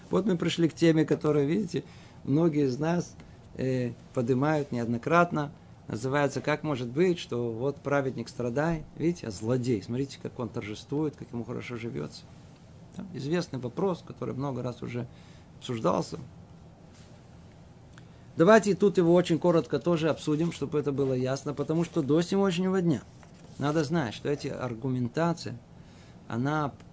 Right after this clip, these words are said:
э, э, э, м, то есть вот эти, вот эти предлоги, э, по поводу справедливости того, как мир должен быть устроен, используются,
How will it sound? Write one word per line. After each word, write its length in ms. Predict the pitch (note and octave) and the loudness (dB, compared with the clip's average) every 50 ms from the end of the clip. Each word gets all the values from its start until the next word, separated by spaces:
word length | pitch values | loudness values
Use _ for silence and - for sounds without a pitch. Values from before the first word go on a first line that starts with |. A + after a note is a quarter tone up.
| - - | -16 -12
э, 100 | G#2+ G#2+ | -10 -6
э, 500 | A2+ A#2 A#2 A2+ - - A#2 A2+ A2 A2 - | -4 -4 -4 -4 -4 -4 -4 -4 -4 -4 -4
э, 420 | A2+ A2+ A2+ A2+ A2 G#2+ G#2+ G#2+ | -4 -4 -2 -2 -2 -2 -2 -4
м, 440 | A2 A2 G#2+ G#2+ G#2 G#2 G#2 G#2+ A2 A#2 - | -2 -2 -2 -4 -4 -4 -6 -6 -6 -6 -4
то 60 | - | -4
есть 120 | A#2+ - - | -6 -4 -6
вот 140 | B2 A2+ D3 | -6 -2 -2
эти, 220 | C#3+ - - C#3 | -2 -2 -2 -4
вот 200 | A#2+ A#2+ B2 - | -4 -4 -2 -2
эти 800 | C#3 B2+ - - C3 B2 B2 A#2+ A2+ A2+ A2 A2 G#2+ G#2+ - - - - | -4 -4 -4 -4 -4 -2 -2 -2 -2 -2 -2 -4 -4 -6 -8 -8 -6 -4
предлоги, 640 | B2 B2 A#2+ A2+ B2+ D3 E3+ F#3 F3 - A#2 G2+ - - - - - - - - - | -2 -2 0 2 6 6 8 8 6 6 2 0 -2 -6 -20 -20 -20 -20 -20 -16 -10
э, 200 | - A2+ A2 G#2+ | -6 -4 -4 -4
по 680 | G#2+ - C3+ C#3 C#3 C3+ C3+ B2+ B2 A#2+ A#2+ A2+ A2 A2+ - | -4 0 2 4 4 4 4 4 2 0 0 -2 -4 -4 0
поводу 360 | - D3+ C#3 C3+ C#3 B2 C3 A#2 | 2 2 4 4 2 2 0 -2
справедливости 960 | - - - - A#2 B2 D3 E3 D3 D#3+ F3 F3 D3+ D3+ C3+ - - C#3 C3 | -2 -4 -4 -2 2 4 6 6 6 6 6 6 6 4 2 2 0 -4 -2
того, 320 | - - C#3+ C#3+ D#3+ D3+ | 0 0 2 4 6 4
как 260 | - - C#3+ C3 - | 4 4 -2 -2 0
мир 200 | - D3 D3 C3+ | 0 0 2 2
должен 260 | C3 C#3+ C3 C3 C#3 C3+ | 2 0 0 0 0 -2
быть 160 | C#3 C3 C#3+ | -2 -2 -4
устроен, 480 | C3 - - F3 A3 A3+ A3 G3+ F3+ | -6 -6 -2 0 2 2 2 2 0
используются, 960 | F3 E3+ - - A3 A3 G#3+ F#3+ G3 F3+ E3+ E3+ E3 D#3 - E3 D#3 D#3 D#3+ | -2 -2 -2 0 0 0 0 0 -2 -2 0 0 0 -2 -2 -4 -4 -4 -4